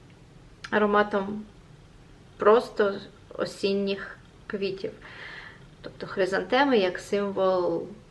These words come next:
просто осені і дощику, чогось такого трошки мінорного, але легкого. Але для мене це дуже мінорний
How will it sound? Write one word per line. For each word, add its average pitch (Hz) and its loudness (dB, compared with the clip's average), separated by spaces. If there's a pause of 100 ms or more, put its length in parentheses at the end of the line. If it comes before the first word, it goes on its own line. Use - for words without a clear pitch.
(200)
просто 202 4 (1040)
осені 226 8
і 180 0 (1700)
дощику, 233 6
чогось 202 -2
такого 202 4 (400)
трошки 254 6
мінорного, 254 6
але 220 6
легкого. 185 2 (100)
Але 220 12
для 214 6
мене 269 4
це 214 -2
дуже 208 6
мінорний 196 0